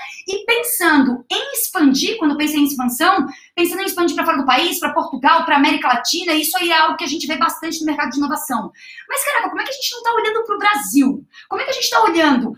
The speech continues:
pra empreender na América Latina? Eu não tô falando que precisa ter maturidade digital, não, tá? A gente tá pensando em empreender na América Latina, em, enfim,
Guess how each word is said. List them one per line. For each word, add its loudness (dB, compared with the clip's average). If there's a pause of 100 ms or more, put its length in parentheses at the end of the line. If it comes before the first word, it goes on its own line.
(140)
pra 2
empreender -2
na 4
América 2
Latina? 0
Eu -4
não -6
tô -6
falando 2
que -12
precisa -12
ter -6
maturidade -2
digital, 0
não, 2
tá? 4
A -2
gente -4
tá -4
pensando -4
em -8
empreender 0
na 6
América 2
Latina, 0
em, 2 (300)
enfim, -2